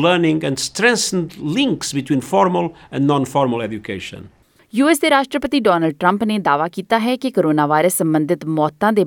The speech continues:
Speaker 2: ਮਾਮਲੇ ਵਿੱਚ ਅਮਰੀਕਾ ਹੋਰ ਦੇਸ਼ਾਂ ਨਾਲੋਂ ਵਧੀਆ ਕਰ ਰਿਹਾ ਹੈ। ਐਕਸੀਓਸ ਦੇ ਰਾਜਨੀਤਿਕ ਰਿਪੋਰਟਰ ਜੋਨਾਥਨ ਸਵਾਨ ਨਾਲ ਕੀਤੀ ਇੱਕ ਇੰਟਰਵਿਊ ਦੌਰਾਨ ਉਹਨਾਂ ਨੇ ਕਿਹਾ ਕਿ ਮੌਤਾਂ ਦੀ ਗਿਣਤੀ ਕੁੱਲ ਆਬਾਦੀ ਦੇ ਅਨੁਪਾਤ ਕਰਨਾ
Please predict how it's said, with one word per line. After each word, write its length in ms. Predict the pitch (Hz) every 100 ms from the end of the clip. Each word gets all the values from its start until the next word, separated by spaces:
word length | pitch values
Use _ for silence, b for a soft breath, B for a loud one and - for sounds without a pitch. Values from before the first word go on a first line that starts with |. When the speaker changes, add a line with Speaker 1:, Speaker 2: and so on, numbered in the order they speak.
| 156
Speaker 2:
ਮਾਮਲੇ 320 | 147 156 233
ਵਿੱਚ 240 | 160 147 -
ਅਮਰੀਕਾ 500 | 190 196 220 - 247 247
ਹੋਰ 200 | - 160
ਦੇਸ਼ਾਂ 360 | 156 151 147 170
ਨਾਲੋਂ 300 | 165 147 151 -
ਵਧੀਆ 280 | 247 214 185 151
ਕਰ 140 | 151
ਰਿਹਾ 260 | 156 - 151
ਹੈ। 200 | 165 143 - _ _ -
ਐਕਸੀਓਸ 420 | 269 - 320 302
ਦੇ 120 | 330
ਰਾਜਨੀਤਿਕ 560 | 285 233 233 262 262 240
ਰਿਪੋਰਟਰ 360 | 233 233 233 240
ਜੋਨਾਥਨ 500 | 175 151 147 180 165
ਸਵਾਨ 320 | - 170 185
ਨਾਲ 220 | 208 214 214 -
ਕੀਤੀ 300 | 202 - 226 214
ਇੱਕ 140 | 208 -
ਇੰਟਰਵਿਊ 400 | 190 262 262 285 196
ਦੌਰਾਨ 360 | 160 160 143 131 -
ਉਹਨਾਂ 200 | 226 269
ਨੇ 100 | 277
ਕਿਹਾ 360 | 269 277 269 277
ਕਿ 120 | 277 269
ਮੌਤਾਂ 420 | 170 156 151 247
ਦੀ 100 | 247 156
ਗਿਣਤੀ 360 | 160 147 185 139 _
ਕੁੱਲ 280 | - 277 285 -
ਆਬਾਦੀ 480 | 160 143 156 151 220
ਦੇ 160 | 185 156 170
ਅਨੁਪਾਤ 480 | 165 - 156 165 -
ਕਰਨਾ 360 | 165 160 156